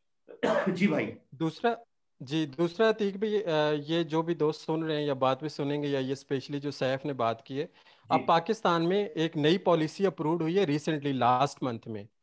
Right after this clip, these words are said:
Speaker 1: जी।
Speaker 2: वो है आप अब पाकिस्तान से कोई भी goods internationally जो है अपनी website के through sale कर सकते हैं।
Speaker 1: Very true, ठीक है।
Speaker 2: उसमें, अ, जो as a agent का रोल अदा करेंगे वो courier companies और आपके banks करेंगे।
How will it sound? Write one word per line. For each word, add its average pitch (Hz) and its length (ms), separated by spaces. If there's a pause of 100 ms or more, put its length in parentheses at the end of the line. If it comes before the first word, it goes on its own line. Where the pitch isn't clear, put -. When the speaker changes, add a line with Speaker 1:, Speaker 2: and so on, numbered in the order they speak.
(160)
Speaker 1:
जी। 117 280
Speaker 2:
वो 180 160
है 175 540
आप 156 320
अब 175 200
पाकिस्तान 160 840 (200)
से 165 320
कोई 190 300
भी 208 160
goods 143 320
internationally 151 720
जो 175 180
है 151 200
अपनी 202 400
website 165 480
के 170 60
through 160 220
sale 143 260
कर 117 140
सकते 110 360
हैं। 107 160
Speaker 1:
Very 156 200
true, 170 120
ठीक 170 100
है। 120 60
Speaker 2:
उसमें, 202 600 (100)
अ, 175 100
जो 262 520
as 160 160
a 175 180
agent 170 280
का 196 100
रोल 180 240
अदा 160 220
करेंगे 180 340
वो 180 260
courier 180 340
companies 196 480
और 160 180
आपके 147 300
banks 143 360
करेंगे। 101 420